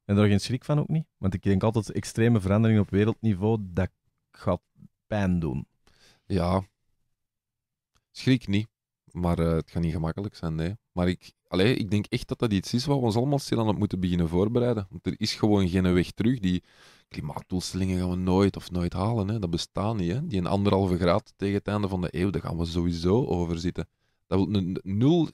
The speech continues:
Speaker 2: C O twee uitstoot tegen, wat is tweeduizend vijftig? No way, hè. Gaat
Speaker 1: Ja.
Speaker 2: toch niet? Dat hebben wij niet. Die groene, groene energie bestaat ook nog niet, hè. In, in die mate dat wij stroom verbruiken. Het is gewoon heel simpel. Het is echt minder stroom verbruiken.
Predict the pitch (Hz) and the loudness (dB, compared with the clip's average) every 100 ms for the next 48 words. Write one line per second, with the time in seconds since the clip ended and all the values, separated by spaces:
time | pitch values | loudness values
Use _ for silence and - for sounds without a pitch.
0 | - 131 123 - 135 156 - 135 - 123 | 0 2 2 2 0 0 0 0 0 -2
1 | 135 65 98 120 - 104 104 95 90 113 | -2 -2 -2 -4 -2 0 0 -2 -4 -2
2 | 143 - 156 - _ _ _ _ 107 - | -2 -4 -12 -12 _ _ _ _ -10 -2
3 | 95 107 117 - _ _ _ - - 131 | 0 0 -4 -10 _ _ _ -4 -2 -2
4 | 147 160 175 - _ _ _ _ _ _ | -4 -4 -6 -8 _ _ _ _ _ _
5 | _ _ 98 98 123 151 180 165 101 113 | _ _ -2 0 2 2 2 0 2 2
6 | 98 113 113 87 113 127 95 107 104 101 | 4 4 4 4 4 6 4 4 4 2
7 | 90 - 123 180 - 131 - 98 117 196 | 0 0 2 2 -2 -6 -4 -2 -2 -4
8 | 180 - - 110 87 98 95 117 113 123 | -12 -20 -6 -6 -2 2 4 4 4 0
9 | 95 90 98 107 - 104 104 92 80 92 | 2 4 4 2 2 0 2 0 2 2
10 | 143 117 104 _ _ - - 95 90 82 | 2 -2 -6 _ _ -14 -2 2 2 4
11 | 139 175 127 98 - 98 87 87 95 95 | 0 2 0 0 -4 -4 -4 -2 0 0
12 | 82 - 113 156 170 123 92 90 | -2 0 0 2 0 0 0 0